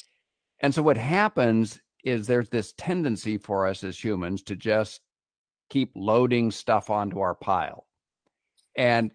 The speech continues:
as that happens, we become defocused. And the more topics, the more subjects, the more problems we try to handle, the more frustrated we become. And we, the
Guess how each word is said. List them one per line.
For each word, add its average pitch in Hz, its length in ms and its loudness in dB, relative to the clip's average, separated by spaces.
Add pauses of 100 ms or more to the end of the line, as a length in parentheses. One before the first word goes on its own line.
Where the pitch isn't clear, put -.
(100)
as 131 280 2
that 104 200 2
happens, 110 760 -4 (540)
we 127 160 0
become 110 800 0 (220)
defocused. 117 720 -2 (540)
And 104 280 -2
the 107 60 -2
more 120 400 2
topics, - 760 -2
the - 80 -4
more 107 200 -2
subjects, 120 640 0
the 107 100 -2
more 104 260 0
problems 113 600 0
we 104 140 -4
try 104 300 2
to 95 120 -2
handle, 113 600 -2 (580)
the 120 60 0
more 123 200 4
frustrated 120 640 0
we 107 140 -2
become. 101 680 -2 (100)
And 107 340 -2
we, 101 360 -4 (260)
the 104 100 -10